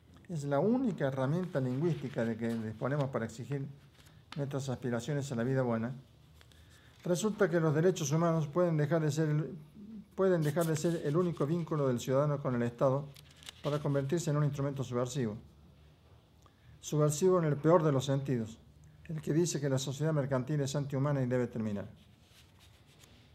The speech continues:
¿Qué sucede? Los derechos humanos son una estrategia del poder, claro. Lo inven-, fueron inventados en la época de la burguesía, claro. Pero al mismo tiempo, los dere-, el, el, el discurso de los derechos humanos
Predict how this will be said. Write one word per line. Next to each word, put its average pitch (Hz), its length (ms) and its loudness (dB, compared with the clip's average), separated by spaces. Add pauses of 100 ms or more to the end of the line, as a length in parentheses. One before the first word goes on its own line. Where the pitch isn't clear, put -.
(1500)
¿Qué 190 100 -2
sucede? 123 400 -2 (600)
Los 151 120 -6
derechos 196 320 -2
humanos 175 280 2
son 170 120 0
una 160 80 2
estrategia 147 420 -2
del 135 100 2
poder, 120 340 0
claro. 113 300 0 (320)
Lo 135 140 -4
inven-, 131 340 0
fueron 151 340 -2
inventados 135 540 2
en 131 60 0
la 131 80 2
época 135 240 -6
de 123 60 0
la 123 80 0
burguesía, 117 520 -6
claro. 104 280 -4 (1900)
Pero 170 160 2
al 180 60 4
mismo 214 220 4
tiempo, 160 380 0
los 143 220 -2
dere-, 147 280 0
el, 139 360 -2
el, 123 680 -2
el 135 80 -4
discurso 165 460 -2
de 147 60 0
los 135 100 -2
derechos 139 340 -2
humanos 147 380 -2